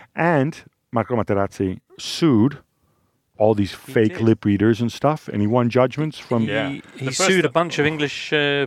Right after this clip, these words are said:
Speaker 2: newspapers, didn't he?
Speaker 1: Yeah.
Speaker 3: The first time I interviewed him, he was, it was a one-on-one after he'd been at the High Court, I
Speaker 2: Oh,
Speaker 3: think.
Speaker 2: really?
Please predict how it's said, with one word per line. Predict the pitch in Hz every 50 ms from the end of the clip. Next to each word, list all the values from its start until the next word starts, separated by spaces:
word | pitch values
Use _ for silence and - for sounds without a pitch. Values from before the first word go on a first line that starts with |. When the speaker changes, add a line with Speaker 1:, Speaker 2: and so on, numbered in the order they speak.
| - _
Speaker 2:
newspapers, | 147 185 226 - - 101 95 92 101 -
didn't | - - 139 110 95 107
he? | 135
Speaker 1:
Yeah. | -
Speaker 3:
The | - -
first | 151 151 - -
time | 135 127 120
I | 113 113
interviewed | 120 127 123 - 123 113 104 98 92
him, | 85 80 78
he | 85 87
was, | 90 87 - - - - - - -
it | 98 95
was | 90 85 90 80 - - - - -
a | 92 92
one-on-one | 87 98 101 95 92 95 98
after | 98 98 - - 104 95
he'd | 87 85 80
been | - 95 90
at | 87 - -
the | - 82 76 - _ _ _ _ _ _ _ _ _
High | - 95 90 85
Court, | - - 107 107 95 - -
I | -
Speaker 2:
Oh, | 247
Speaker 3:
think. | - 92 82 78
Speaker 2:
really? | 110 - -